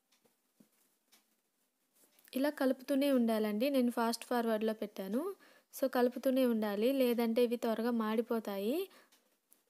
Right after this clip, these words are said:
ఇవి కొంచెం క్రిస్పీగా వచ్చేంత వరకు కలుపుకుంటూ ఇలా వేయించుకోవాలి. ఇవి వేగటానికి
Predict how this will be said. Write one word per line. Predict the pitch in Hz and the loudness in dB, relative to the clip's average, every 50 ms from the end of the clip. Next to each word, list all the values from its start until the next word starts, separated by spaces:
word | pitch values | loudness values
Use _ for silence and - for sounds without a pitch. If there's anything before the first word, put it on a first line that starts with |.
| _ - 254 | _ -4 -2
ఇవి | 254 269 277 277 - | -2 -2 -2 0 0
కొంచెం | 262 247 240 233 - 269 262 254 254 254 - _ _ _ _ _ _ _ _ - 240 - | 0 0 0 -2 -2 -2 -2 -2 -4 -6 -10 _ _ _ _ _ _ _ _ -20 -20 -4
క్రిస్పీగా | - 254 247 247 - - 285 277 269 277 269 254 | 0 0 0 0 -2 -2 -4 0 0 2 2 2
వచ్చేంత | 240 247 - - 240 220 220 226 | 0 -2 -2 -4 -4 -2 -2 -2
వరకు | 220 214 214 - 277 311 - | -4 -4 -4 -4 -6 -4 -2
కలుపుకుంటూ | 269 240 233 226 - - - 233 233 233 226 226 226 226 254 294 294 | 0 0 -2 -2 -4 -8 -6 -4 -4 -2 -2 -4 -4 -2 0 0 2
ఇలా | 269 233 226 214 220 | 2 2 0 -2 -2
వేయించుకోవాలి. | 214 214 220 220 - - - - 233 214 202 196 196 196 208 254 330 403 403 - _ _ _ _ _ _ _ _ _ - _ _ _ _ _ _ _ _ _ _ _ _ _ _ _ _ _ _ _ _ _ _ _ _ _ _ _ _ _ _ _ _ _ _ - - _ _ - - _ _ _ - 262 | -2 -2 -2 -4 -6 -10 -8 -8 -6 -6 -6 -6 -6 -4 -4 -4 -4 -6 -8 -12 _ _ _ _ _ _ _ _ _ -20 _ _ _ _ _ _ _ _ _ _ _ _ _ _ _ _ _ _ _ _ _ _ _ _ _ _ _ _ _ _ _ _ _ _ -20 -20 _ _ -20 -20 _ _ _ -4 -2
ఇవి | 254 285 285 254 | 0 2 2 2
వేగటానికి | 254 240 240 247 277 269 285 254 240 233 226 - 269 | 2 2 2 2 0 0 0 0 0 0 0 2 2